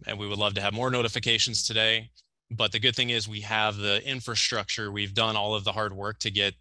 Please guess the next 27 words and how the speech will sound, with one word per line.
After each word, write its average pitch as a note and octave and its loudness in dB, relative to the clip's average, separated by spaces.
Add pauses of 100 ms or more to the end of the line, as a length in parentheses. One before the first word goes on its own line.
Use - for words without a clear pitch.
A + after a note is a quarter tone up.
the G2 0
support A2+ -2
behind G#2 0
the G2 -4
scenes A2+ 0
built A#2+ -4
up C3 -2
for - -8
this C3+ -2
functionality. C#3 -2 (480)
So A#2 4
adding A#2 4
individual G#2+ -2
triggers, A#2+ 2
um, G2+ 0
is G2+ 0
a A2 2
much G2+ 4
smaller, G#2 0
easier G#2+ -2
effort G2+ -2
for A2 -4
us G#2 2
to G#2+ -4
try G2+ 0
to G2 -4
incorporate. C#3 -2